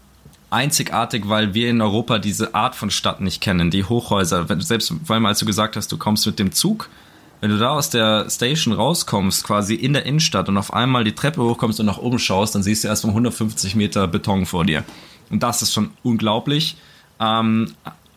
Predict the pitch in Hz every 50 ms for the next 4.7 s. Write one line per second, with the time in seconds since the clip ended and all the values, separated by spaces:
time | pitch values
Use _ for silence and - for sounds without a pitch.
0 | _ _ _ _ - 165 - 220 240 247 - 170 160 - - 196 - 214 180 170
1 | - - 190 180 170 175 170 165 160 160 156 151 143 - - - 131 147 165 170
2 | 160 - 139 - 139 131 131 110 110 120 120 117 113 107 107 - - 127 120 117
3 | 113 113 110 107 101 95 - - - 107 90 - - 147 147 - 131 113 - 120
4 | 110 110 110 - - - 95 107 107 107 107 107 107